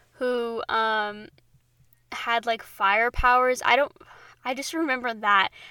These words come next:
And then I remember it was, like, the world was split into, like, two different, like, clans, kind of. I don't remember. I don't remember the specifics of it at all.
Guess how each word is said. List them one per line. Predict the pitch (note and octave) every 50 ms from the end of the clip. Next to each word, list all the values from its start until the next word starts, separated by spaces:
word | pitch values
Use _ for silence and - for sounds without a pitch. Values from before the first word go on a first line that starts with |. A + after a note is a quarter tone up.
| - _ -
And | B3 B3 B3
then | B3 A#3+
I | B3 B3
remember | B3 B3 B3 C4 C4 B3+ C4+ C4 B3+ A#3 - - _ _ _ _ _ _
it | - C4
was, | B3+ B3+ B3 -
like, | B3+ A#3+ A#3+ A#3 -
the | - A#3+
world | A3+ A3 A#3+ B3 B3+ C4 B3+
was | B3 B3+
split | - - - _ B3 B3 A#3+ A3+
into, | A#3 A#3 A#3+ B3 - A#3+
like, | A3+ A3 A3 - -
two | - - B3+
different, | A#3+ B3 A#3+ - - A#3+ A#3+ A#3 - - - - _ _ - _ _ _ _ _ _ _
like, | A#3 A3+ G#3+ G#3+ G#3 - - - _ _ _ _ _ _ _ _ -
clans, | - - - A3+ G#3+ F#3+ G3+ A3 A#3+ C4+ D4 D4+ D4+ -
kind | - - E4+ E4 E4 E4 D#4+
of. | F4 F4 F4+ F4+ E4+ - - - _ -
I | B3 A#3+
don't | A#3 A3+ -
remember. | G#3+ G#3 G#3 G3+ G3 F#3+ G3+ G3 -
I | A3+ A#3+
don't | B3 C#4 C#4
remember | C#4 C4+ C4 - B3
the | B3
specifics | - - - B3 A#3+ - A#3+ G#3+ A3 A3+ - -
of | - G#3+
it | A3 A3 G#3 - _ -
at | A3+ G#3 G#3 - -
all. | G3 G3 F#3+ F#3 F#3+ G#3